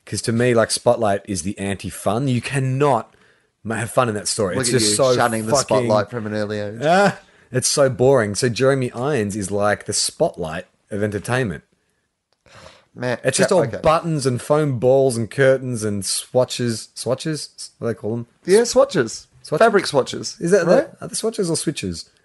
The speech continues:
Speaker 2: Swatches.
Speaker 1: Anyway.
Speaker 2: You know, s-,
Speaker 1: Swatches are the
Speaker 2: fabric
Speaker 1: watches,
Speaker 2: switches.
Speaker 1: right?
Speaker 2: Swatches are also the watches. But
Speaker 1: Ah,
Speaker 2: I think
Speaker 1: okay.
Speaker 2: you have swatches of fabric. Fabric swatches, right? Not
Speaker 1: Yeah.
Speaker 2: switches. I think you
Speaker 1: I was spot on the first time. Should I just back myself?
Speaker 2: Fabric swatch, yeah.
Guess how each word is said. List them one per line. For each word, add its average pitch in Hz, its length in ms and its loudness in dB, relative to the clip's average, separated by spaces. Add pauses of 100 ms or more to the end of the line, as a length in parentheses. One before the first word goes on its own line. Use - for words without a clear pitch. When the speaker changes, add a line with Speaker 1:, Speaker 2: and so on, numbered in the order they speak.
Speaker 2:
Swatches. - 720 0 (340)
Speaker 1:
Anyway. 80 340 -4 (800)
Speaker 2:
You - 60 -4
know, 254 80 2
s-, - 300 0 (200)
Speaker 1:
Swatches 254 380 0
are 196 60 0
the 175 80 4
Speaker 2:
fabric 151 40 0 (160)
Speaker 1:
watches, 151 180 2
Speaker 2:
switches. 101 300 -2
Speaker 1:
right? 170 180 -6 (200)
Speaker 2:
Swatches 330 460 0
are 214 80 4
also 175 500 2
the 117 120 -6
watches. - 580 -8 (200)
But - 100 -2
Speaker 1:
Ah, 175 140 4
Speaker 2:
I 110 40 2
think 208 140 2
Speaker 1:
okay. 101 60 2
Speaker 2:
you 190 60 6
have 170 160 4
swatches 143 480 0
of 123 100 0
fabric. - 520 0 (200)
Fabric 151 440 2
swatches, - 680 -8
right? 135 180 2
Not 196 100 0
Speaker 1:
Yeah. 120 440 0
Speaker 2:
switches. 107 360 -6
I 139 100 -2
think 143 260 -6
you 110 220 -4 (400)
Speaker 1:
I 113 40 -2
was 120 140 4
spot 127 240 4
on 135 140 2
the 123 80 -6
first 127 260 -2
time. 160 160 -6
Should 135 140 -6
I - 20 -4
just 120 120 -6
back 131 200 0
myself? 165 320 -6
Speaker 2:
Fabric 202 300 2
swatch, - 420 -4
yeah. 180 280 2